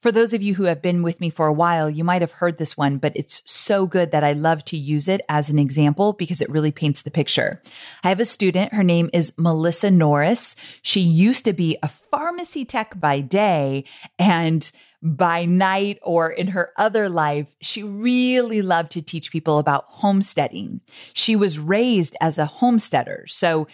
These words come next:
somebody that raises their own cattle,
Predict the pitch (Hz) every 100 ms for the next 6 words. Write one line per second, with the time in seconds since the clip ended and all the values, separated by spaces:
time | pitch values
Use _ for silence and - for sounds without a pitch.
0 | _ - 185 175 170 170 165 143 156 147
1 | 143 160 151 156 139 156 147 - 156 151
2 | 147 147 - 262 233 220 214 208 202